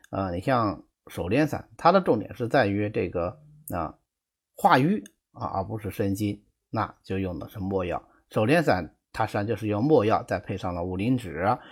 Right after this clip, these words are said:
啊、盐胡索、香附啊，那它止痛的作用也是很好的。好，那么，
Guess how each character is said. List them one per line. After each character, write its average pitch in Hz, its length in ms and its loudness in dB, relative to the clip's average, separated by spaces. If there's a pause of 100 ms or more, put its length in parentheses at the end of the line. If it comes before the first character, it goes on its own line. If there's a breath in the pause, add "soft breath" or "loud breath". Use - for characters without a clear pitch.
(200 loud breath)
啊、 - 160 -4
盐 95 160 -2
胡 123 180 -4
索、 - 480 -6 (240)
香 175 220 0
附 - 320 -4 (240)
啊， 117 180 -12
那 107 100 -8
它 - 140 -8
止 - 160 -10
痛 135 200 -2
的 85 80 -4
作 90 160 -6
用 85 200 -6 (140)
也 98 140 -12
是 - 140 -10
很 90 200 -10
好 - 220 -10
的。 - 180 -14 (2250 loud breath)
好， - 240 -6
那 135 80 0
么， 127 340 4